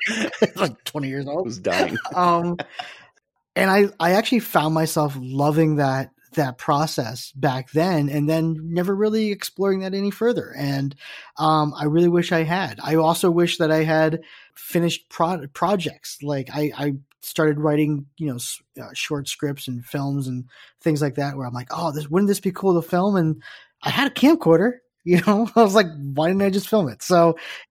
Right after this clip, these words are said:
Speaker 2: yeah,
Speaker 1: Right.
Speaker 2: things like that just drive me nuts left and right. But then again, like, you know, paths, they, you know, they, they, there's a purpose for everything, so to speak. So, you know, who knows? Who knows? But yeah, no, there, there's just, like,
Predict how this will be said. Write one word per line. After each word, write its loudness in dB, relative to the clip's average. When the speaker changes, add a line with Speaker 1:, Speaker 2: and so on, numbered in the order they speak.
Speaker 2:
yeah, 4
Speaker 1:
Right. 0
Speaker 2:
things 4
like 4
that 2
just -2
drive 2
me -2
nuts -2
left -6
and -4
right. -2
But 0
then 6
again, 4
like, 2
you 2
know, 4
paths, -8
they, -6
you -2
know, 2
they, 2
they, -2
there's 0
a -4
purpose -4
for -2
everything, -2
so -4
to -4
speak. -2
So, 2
you -2
know, 0
who 2
knows? 0
Who -2
knows? -2
But 2
yeah, 4
no, 2
there, 6
there's 6
just, -4
like, 0